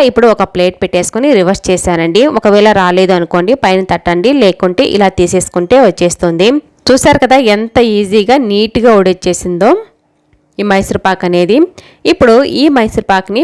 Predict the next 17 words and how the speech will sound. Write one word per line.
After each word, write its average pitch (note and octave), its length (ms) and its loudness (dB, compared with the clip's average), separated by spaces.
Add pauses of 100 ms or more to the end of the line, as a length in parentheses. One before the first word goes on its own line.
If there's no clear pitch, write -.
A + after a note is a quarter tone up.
మరోవైపు F3+ 540 0
తిప్పేసుకొని F3+ 600 -2
మనము C#4+ 200 2 (100)
కట్ G#3 240 -2
చేసినాం A3+ 460 0
కదా, G3 160 2 (140)
కట్ G3+ 200 -2
చేసిన G3 320 -2
వెంబడే F#3 320 0 (100)
తుంచేసుకుంటే F#3 600 0 (100)
సరిపోతుందండి. F3 760 0
చాలా G#3 160 2 (160)
ఈజీగా F#3+ 420 2
వచ్చేస్తాయి F3+ 540 -4
మైసూర్ E3+ 320 -4
పాక్ E3+ 200 -6
అనేది. E3+ 240 0